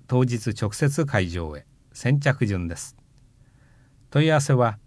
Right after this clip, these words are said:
区卓球連盟平山、電話三三九九の八六四八へ。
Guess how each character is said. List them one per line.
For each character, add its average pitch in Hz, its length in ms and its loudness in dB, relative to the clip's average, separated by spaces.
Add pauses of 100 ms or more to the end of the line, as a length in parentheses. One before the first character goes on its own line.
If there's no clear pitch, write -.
(140)
区 180 320 4
卓 - 260 2
球 170 260 4
連 135 260 4
盟 76 320 -12
平 127 340 6
山、 101 340 2 (600)
電 120 240 4
話 113 240 0
三 170 260 2
三 175 300 2
九 131 240 2
九 131 240 2
の 90 260 -4
八 113 360 -2
六 151 280 0
四 104 260 2
八 143 360 0
へ。 78 140 -10